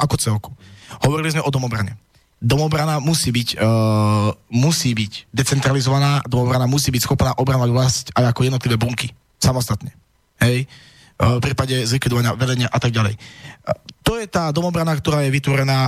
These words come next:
vo Švajčiarsku. Decentralizovaná, každý má vopred určenú úlohu, zlikviduje sa velenie, není problém. Tí ľudia už majú úlohy, ktoré majú vykonávať a tie úlohy vykonajú.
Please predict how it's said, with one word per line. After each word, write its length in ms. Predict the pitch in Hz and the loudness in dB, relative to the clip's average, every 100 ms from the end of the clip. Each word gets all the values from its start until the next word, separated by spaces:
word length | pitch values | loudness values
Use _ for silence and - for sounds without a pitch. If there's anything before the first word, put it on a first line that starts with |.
| - | 0
vo 80 | 120 | 0
Švajčiarsku. 560 | - 110 135 120 - - _ _ _ _ _ _ | 0 -2 -2 -4 -8 -18 _ _ _ _ _ _
Decentralizovaná, 1200 | 120 151 160 214 196 185 175 170 160 147 139 139 - | 0 0 0 -2 0 0 0 0 0 0 -2 -4 -4
každý 320 | - 180 190 | -2 0 0
má 80 | 196 | 0
vopred 320 | 175 170 165 160 | 0 0 -2 0
určenú 320 | 151 - 139 | -2 0 0
úlohu, 240 | 127 139 127 123 | 0 2 2 2
zlikviduje 400 | 147 165 175 165 | 0 0 0 0
sa 160 | 151 | 0
velenie, 480 | 151 180 202 175 127 - _ _ - | 0 0 0 0 -2 -8 _ _ 0
není 160 | 160 175 | 0 2
problém. 400 | 165 175 147 123 | -2 -2 -2 -2
Tí 160 | 139 | 0
ľudia 160 | 156 156 | 0 0
už 80 | 151 | 0
majú 320 | 180 143 143 | 0 0 0
úlohy, 320 | 127 127 156 _ 143 | 0 -2 -8 _ 0
ktoré 80 | |
majú 160 | 147 147 151 | 2 2 0
vykonávať 380 | - 127 127 147 | 0 2 2 2
a 80 | 139 | 0
tie 80 | |
úlohy 240 | 143 156 151 | 0 0 0
vykonajú. 400 | 165 123 - | 0 -2 -4